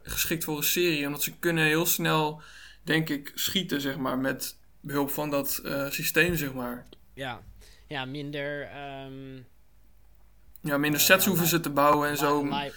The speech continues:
Speaker 2: live sets, ja.
Speaker 1: Ja, en het kost ook minder geld, natuurlijk. Eh, het scheelt allemaal
Speaker 2: Ja.
Speaker 1: weer.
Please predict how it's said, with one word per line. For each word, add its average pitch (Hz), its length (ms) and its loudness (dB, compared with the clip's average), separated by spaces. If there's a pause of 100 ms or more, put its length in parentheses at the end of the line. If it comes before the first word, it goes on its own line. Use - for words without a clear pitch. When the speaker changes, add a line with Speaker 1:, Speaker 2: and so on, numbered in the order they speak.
(140)
Speaker 2:
live 139 220 -6
sets, - 420 -6
ja. 127 100 -6
Speaker 1:
Ja, 143 180 4
en 139 80 6
het 147 180 0
kost 156 220 0
ook 147 80 0
minder 143 220 -2
geld, 156 480 2
natuurlijk. 143 580 -4
Eh, 139 220 -6
het 135 100 -8
scheelt - 300 -8
allemaal 139 340 -8
Speaker 2:
Ja. 139 60 -6
Speaker 1:
weer. 143 220 -8